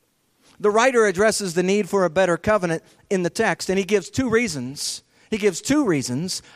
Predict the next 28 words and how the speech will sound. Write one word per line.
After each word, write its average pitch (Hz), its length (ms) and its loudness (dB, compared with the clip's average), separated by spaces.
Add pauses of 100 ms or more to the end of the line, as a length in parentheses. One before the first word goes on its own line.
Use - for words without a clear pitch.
a 170 100 -2
better 208 400 0
or 175 220 0
new 208 440 2
covenant 151 580 -2
is 156 180 -6
needed. 147 380 -4 (1080)
Here's 180 240 0
the 151 80 -14
first 226 280 -2
one. 104 140 -14 (580)
If 220 200 -6
the 202 100 -8
first 254 400 -2
covenant 214 380 0
had 170 180 -2
been 196 160 2
without 180 300 2
fault, 247 460 -6 (1300)
no 254 180 4
place 247 300 0
would 226 100 2
have 190 60 0
been 196 160 0
sought 214 260 2
for 202 140 2
a 196 40 4
second. 254 360 0